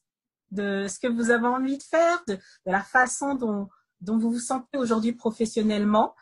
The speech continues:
de vous projeter, bien sûr, et de nous permettre, comme le disaient Sherazade et Cécilia, Cécilia, d'apprendre à vous connaître. Et il a comme autre particularité également de vous demander de faire remplir deux fiches d'appréciation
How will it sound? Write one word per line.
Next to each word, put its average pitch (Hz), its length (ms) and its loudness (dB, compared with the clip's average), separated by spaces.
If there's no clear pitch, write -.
de 185 140 -6
vous 196 140 -4
projeter, 285 640 0
bien 214 180 2
sûr, 277 360 -2
et 226 100 2
de 247 60 2
nous 277 100 2
permettre, 247 540 2
comme 311 160 6
le 285 100 4
disaient 240 320 4
Sherazade 226 480 2
et 220 40 0
Cécilia, 214 500 0
Cécilia, 240 580 0
d'apprendre 269 280 2
à 262 60 8
vous 254 120 -4
connaître. 233 460 0
Et 220 140 0
il 226 160 4
a 247 120 4
comme 240 200 2
autre 269 200 0
particularité 220 840 -2
également 214 600 -2
de 180 160 -2
vous 208 160 -2
demander 233 420 4
de 339 100 -2
faire 233 200 0
remplir 220 420 -4
deux 240 180 0
fiches - 360 -6
d'appréciation - 800 -4